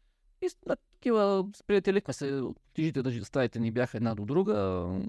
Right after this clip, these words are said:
По стечение на обстоятелствата, нали, станахме така доста близки и се заговорихме, нали, че, а, аз много искам да карам рали. Той вика: "Аз съм карал няколко пъти, ама все нещо не се получаваше."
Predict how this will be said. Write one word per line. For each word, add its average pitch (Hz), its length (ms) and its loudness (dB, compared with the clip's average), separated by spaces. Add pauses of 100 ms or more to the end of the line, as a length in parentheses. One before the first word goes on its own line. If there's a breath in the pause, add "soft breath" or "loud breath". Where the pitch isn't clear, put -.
(300)
По 190 80 -6
стечение 190 280 0
на 165 60 2
обстоятелствата, 147 500 -2
нали, 175 100 0
станахме 151 400 -2
така 139 200 0
доста 127 300 -2
близки 147 300 -4
и 220 60 -2
се 220 120 -4
заговорихме, 202 520 2
нали, 127 220 -2
че, 139 360 -4 (800)
а, 127 340 2
аз - 120 -2
много 127 200 0
искам 120 220 -2
да 110 80 -4
карам 117 340 -2
рали. 139 240 0
Той 160 160 2
вика: 151 200 0
"Аз 143 200 2
съм 123 140 -10
карал 120 240 -2
няколко 117 340 -8
пъти, - 280 -2
ама 156 240 0
все 147 140 -6
нещо 123 260 -4
не 113 100 -2
се 117 140 -4
получаваше." 175 880 -2